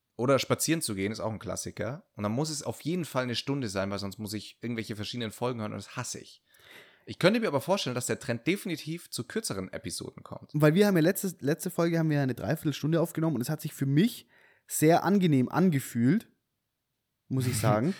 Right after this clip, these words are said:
Speaker 1: <laughs>
Speaker 2: Aber,
Speaker 1: Danke.
Speaker 2: und dann hab ich mir halt gedacht, woher kommt diese Zahl? Weil eigentlich,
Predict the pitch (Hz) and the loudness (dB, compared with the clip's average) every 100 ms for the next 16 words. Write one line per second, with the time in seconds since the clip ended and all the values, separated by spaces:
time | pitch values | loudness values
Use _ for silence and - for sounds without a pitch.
0 | - - - - _ _ - 147 160 165 | -10 -16 -16 -18 _ _ 4 6 8 8
1 | 170 160 _ - 127 - 160 165 185 185 | 8 6 _ -14 -10 2 6 8 6 6
2 | 202 196 190 - 139 175 - - _ _ | 6 6 6 4 4 4 2 -16 _ _
3 | _ _ _ - 139 139 185 170 180 170 | _ _ _ -12 -4 4 4 6 2 0
4 | 139 - 165 123 127 147 180 185 | -6 -2 2 4 4 6 6 6